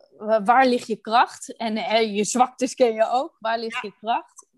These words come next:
Speaker 1: Ik vind het, ik vind het zelf heel belangrijk dat ik weet dat het goed gaat met mensen.
Speaker 2: Ja.
Speaker 1: En als je geïnteresseerd bent of gaat het nou goed met iemand,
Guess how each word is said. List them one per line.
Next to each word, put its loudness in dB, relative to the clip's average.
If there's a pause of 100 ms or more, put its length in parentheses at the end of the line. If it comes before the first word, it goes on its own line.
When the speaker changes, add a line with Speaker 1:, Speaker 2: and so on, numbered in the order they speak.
(180)
Speaker 1:
Ik 2
vind 6
het, 2
ik 0
vind 4
het 2
zelf 4
heel 0
belangrijk 0
dat -10
ik -12
weet -6
dat -6
het -10
goed -2
gaat -4
met -20
mensen. -20 (340)
Speaker 2:
Ja. -6
Speaker 1:
En 0 (100)
als 4
je 0 (140)
geïnteresseerd 6
bent 2
of -4 (120)
gaat 0
het -12
nou 0
goed -2
met -4
iemand, -4